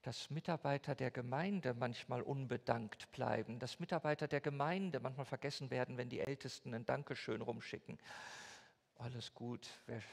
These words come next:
sagt den Ältesten Danke? Wann habt ihr das letzte Mal eure ältesten Ehefrauen, das sind herkömmlicherweise die einsamsten Personen einer Gemeinde,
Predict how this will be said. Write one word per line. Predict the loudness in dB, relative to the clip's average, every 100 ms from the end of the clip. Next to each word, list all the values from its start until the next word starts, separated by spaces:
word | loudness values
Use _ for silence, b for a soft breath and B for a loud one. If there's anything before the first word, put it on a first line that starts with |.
| -14
sagt | -4 -4 -2
den | -4
Ältesten | -4 -4 -10 -8 -4
Danke? | -4 -4 -4 -4
Wann | -6
habt | -6
ihr | -8
das | -6
letzte | -8 -8 -4
Mal | 0
eure | 0 2 0
ältesten | 0 -4 -10 -8
Ehefrauen, | -4 0 0 -2 -4 -2 -2 -2 -6
das | -8
sind | -10 -12 -14 _
herkömmlicherweise | -4 -4 -2 -6 -6 -2 0 0 0
die | -4
einsamsten | -4 -2 -2 -4 -6 -8
Personen | -6 -4 -2 -4
einer | -4 -4 -4
Gemeinde, | -4 -4 -2 -2